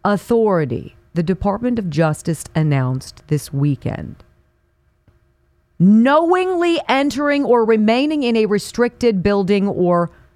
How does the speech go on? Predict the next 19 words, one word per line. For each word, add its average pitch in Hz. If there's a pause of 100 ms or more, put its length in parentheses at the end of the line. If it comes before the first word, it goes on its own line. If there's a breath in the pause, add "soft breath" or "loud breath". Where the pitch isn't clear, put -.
(200 soft breath)
facility 170
without 165
lawful 170
authority. 131 (480 loud breath)
Is 285
it 285
me, 294
or 285
did 240
I 247
not 269
see 175 (240)
a 233
gaggle 262
of 180 (160)
Capitol 240
Police 233
officers 170 (100)
escorting 202